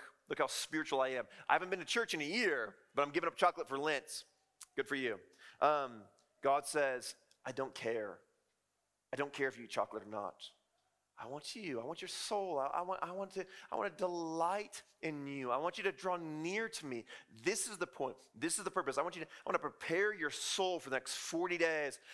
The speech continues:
that you might see the goodness and the splendor and the work and the majesty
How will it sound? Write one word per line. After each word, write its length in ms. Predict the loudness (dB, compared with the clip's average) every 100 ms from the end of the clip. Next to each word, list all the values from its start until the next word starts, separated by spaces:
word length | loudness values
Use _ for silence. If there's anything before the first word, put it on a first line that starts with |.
| -10
that 100 | -4
you 140 | -2
might 240 | 2 0 0
see 180 | -4 0
the 140 | -2 -2 -4
goodness 460 | -2 0 0 -2
and 160 | -4 -6
the 40 |
splendor 760 | -2 -2 -4 0 0 2 0 0
and 140 | 0
the 60 | -2
work 460 | -2 2 2 2 0
and 100 | -4
the 60 |
majesty 640 | 0 2 2 0 -6 -8